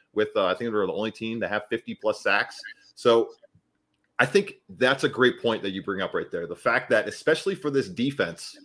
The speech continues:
they're not gonna be looked at as a, "We got a gun for them every week. We gotta give them our best every week because they're the champions of the A A C. They're the undefeated team in the A A C, twenty-eight game win streak. We gotta knock that off."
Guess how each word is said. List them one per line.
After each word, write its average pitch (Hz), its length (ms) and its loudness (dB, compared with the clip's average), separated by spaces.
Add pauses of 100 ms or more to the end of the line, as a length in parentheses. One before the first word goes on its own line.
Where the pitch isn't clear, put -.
(600)
they're 147 140 2
not 156 260 2
gonna 160 160 0
be 139 120 2
looked 127 300 -2
at 101 260 2
as 92 440 -4 (760)
a, 95 400 0 (160)
"We 113 100 -2
got 113 160 4
a 107 40 2
gun 107 260 -4
for 107 100 -4
them 101 160 0
every 95 180 -2
week. 87 320 -6
We 117 100 -6
gotta 113 200 4
give 113 220 0
them 110 160 0
our 107 100 2
best 107 300 0
every 104 180 0
week 101 300 -2
because 95 420 -4 (200)
they're 110 160 4
the 104 80 2
champions 110 540 0
of 107 140 2
the 104 140 0
A 104 220 2
A - 20 -2
C. 95 380 -4
They're 110 200 2
the 110 260 -2
undefeated 120 580 0
team 117 240 -2
in 110 40 -4
the 110 140 -2
A 107 200 2
A 101 40 -2
C, 98 320 -4
twenty-eight 127 580 0
game 123 240 0
win 117 160 0
streak. 104 400 -4
We 117 100 -4
gotta 123 200 0
knock 117 280 -4
that 110 180 4
off." 98 340 -2